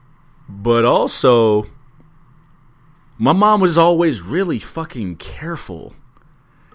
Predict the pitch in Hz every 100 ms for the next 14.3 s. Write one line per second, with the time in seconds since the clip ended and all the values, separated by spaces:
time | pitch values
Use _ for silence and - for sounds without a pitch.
0 | _ - 90 92 101 98 113 - - 180
1 | 202 - 80 67 50 - - - _ -
2 | _ - _ _ _ _ _ - - -
3 | 123 139 139 131 127 123 113 104 - -
4 | _ _ _ _ _ _ _ _ _ _
5 | _ _ _ _ _ 101 120 135 127 160
6 | 180 170 120 107 107 113 104 87 104 117
7 | 92 104 107 - - - _ _ - _
8 | - 90 92 117 117 120 123 - 107 98
9 | - 90 80 - - 110 104 113 120 120
10 | - 95 110 117 110 107 98 92 101 -
11 | _ _ _ _ - - - _ _ _
12 | _ - _ _ _ _ 120 117 107 101
13 | 120 - 151 156 151 147 120 123 123 113
14 | 104 98